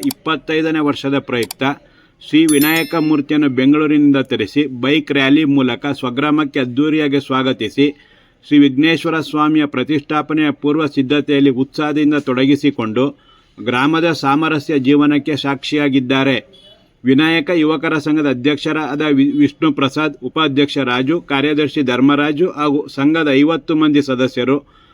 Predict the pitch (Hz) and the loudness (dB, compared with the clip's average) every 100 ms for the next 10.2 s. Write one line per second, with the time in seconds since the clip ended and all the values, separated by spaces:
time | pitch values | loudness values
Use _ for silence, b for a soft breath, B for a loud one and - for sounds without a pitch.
0 | b - 143 170 160 165 160 156 131 131 | b -2 2 2 2 0 0 0 -2 -2
1 | 147 - 160 156 170 170 151 135 131 160 | -2 -2 -4 -2 -2 0 2 0 0 -4
2 | 143 160 156 143 147 - 147 139 123 123 | -2 0 2 2 2 -2 0 2 2 2
3 | 147 120 123 151 165 165 143 135 147 143 | 0 -2 0 0 0 0 0 0 0 0
4 | 120 120 156 156 156 147 143 143 139 147 | 0 -2 0 2 2 2 2 2 0 0
5 | 139 143 143 143 131 120 147 143 b b | 0 2 4 4 2 0 -2 -2 b b
6 | b _ 147 147 165 156 156 156 147 143 | b _ 0 2 0 0 0 0 0 2
7 | 147 143 151 147 143 143 135 139 143 175 | 2 0 -2 2 2 2 2 0 0 0
8 | - - - _ _ _ - 143 151 175 | -4 -14 -20 _ _ _ -4 -2 -2 -2
9 | 175 185 165 143 147 165 160 151 123 117 | -2 -2 -2 0 2 2 0 -2 -2 0
10 | 139 175 | 0 0